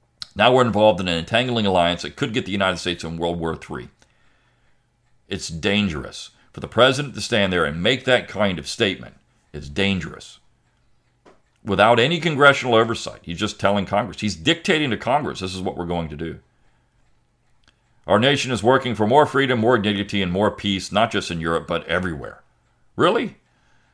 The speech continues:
I don't know. I wouldn't say that. More freedom? No. More peace? Absolutely not. More peace? This is like, you know, we're going to war for peace. This is Orwellian.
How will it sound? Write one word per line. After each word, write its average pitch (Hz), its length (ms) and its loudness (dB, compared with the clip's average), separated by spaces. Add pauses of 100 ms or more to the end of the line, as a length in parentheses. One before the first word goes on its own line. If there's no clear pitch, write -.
(160)
I 64 100 -4
don't 62 140 -10
know. 57 240 -12 (360)
I 98 100 6
wouldn't 120 240 2
say 95 160 2
that. 71 180 -2
More 135 160 4
freedom? 135 460 0
No. 67 420 -2 (480)
More 127 180 4
peace? 139 560 0 (160)
Absolutely 127 500 2
not. 82 320 -2
More 135 200 0
peace? 175 340 -2
This 175 160 -4
is 139 160 -4
like, 131 220 0
you 110 80 -4
know, 82 80 -4
we're 98 220 -6
going 131 200 -2
to 95 60 -2
war 110 340 4
for - 140 -10
peace. - 460 -4 (1080)
This 156 160 -8
is 117 80 -2
Orwellian. 160 680 4